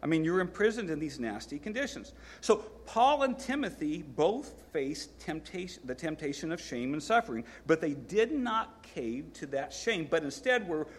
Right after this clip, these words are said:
willing to suffer to share the faith because they knew that God would guard the gift that he entrusted to them. God would see them through from beginning to end. Let's take a look at that. If you'll open your Bibles to Second Timothy chapter one,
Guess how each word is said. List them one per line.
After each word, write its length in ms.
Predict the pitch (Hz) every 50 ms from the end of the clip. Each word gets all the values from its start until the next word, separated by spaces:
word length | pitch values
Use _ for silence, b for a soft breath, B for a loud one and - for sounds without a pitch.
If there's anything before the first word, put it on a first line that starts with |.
| B
willing 460 | - 156 147 170 214 233 240 254 254
to 100 | 214 190
suffer 360 | 175 - - 185 185 185 185 165
to 120 | - -
share 360 | - - - 170 170 196 214
the 100 | 208 202
faith 260 | 202 - 143 139 139
because 300 | - 139 - - 147 135
they 140 | - 165 156
knew 640 | 156 160 175 208 233 269 311 339 240 143 135 160 175 170 B B B B 127
that 260 | 147 196 196 - 117
God 420 | - 175 190 202 208 233 254 226 196
would 220 | 226 233 190 160
guard 400 | 143 160 151 151 165 190 190 170
the 80 | 208 220
gift 420 | 190 175 156 165 135 127 - -
that 140 | - 131 127
he 260 | - - 147 139 143
entrusted 640 | 151 160 185 180 - - 240 262 - - 220 143
to 160 | - - - -
them. 180 | - - - B B B B B - 120
God 400 | 151 170 190 202 226 262 254 214
would 140 | 226 214
see 240 | - - - 214 208
them 200 | 202 180 202 196
through 520 | 185 - - 165 143 127 123 120 113 123 139 - - -
from 180 | - 123 127
beginning 800 | 131 123 - 135 127 - - - 170 151 120 107 104 101 95 107 110 107 - - - - - - - - - - - - - -
to 180 | - 127 120
end. 160 | 123 110 80 - - - - - - - - - - - - - - - - - B B B B B B B
Let's 260 | - 151 202 247 247 -
take 280 | - - 247 247 -
a 40 | 214
look 240 | 180 175 185 180 -
at 100 | 135 -
that. 140 | 117 107 110
If 200 | 120 127 123 -
you'll 160 | 131 135 -
open 260 | - 165 208 - 269
your 120 | 233 247 247
Bibles 580 | 240 165 135 110 113 113 113 127 160 165 -
to 140 | - - 127
Second 440 | 110 - - 131 143 131 233 226 -
Timothy 540 | - 202 175 147 139 131 - - 135 151 165
chapter 480 | - - - - 95 95 - - - 220
one, 460 | 214 190 185 156 135 139 147 180 214